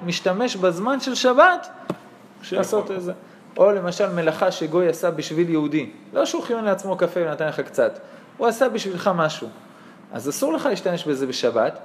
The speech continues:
וגם במוצאי שבת אסור. עד מתי? בכדי שיעשו. הכמות זמן שלקח לו לעשות את זה בשבת, אתה מחכה מוצאי שבת, פלוס איקס זמן,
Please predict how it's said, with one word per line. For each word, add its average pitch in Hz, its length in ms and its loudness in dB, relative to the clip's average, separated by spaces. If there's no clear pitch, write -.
וגם 202 340 4
במוצאי 269 380 4
שבת 254 360 0
אסור. 139 320 -4
עד 196 180 4
מתי? 202 260 2
בכדי 202 300 0
שיעשו. 156 540 -2
הכמות 220 440 2
זמן 262 260 0
שלקח 220 380 0
לו 220 80 2
לעשות 208 380 -2
את 190 60 -4
זה 190 80 -2
בשבת, 208 560 0
אתה 160 100 2
מחכה 165 360 0
מוצאי 143 300 -2
שבת, 185 460 0
פלוס 226 460 4
איקס 185 320 2
זמן, 202 360 4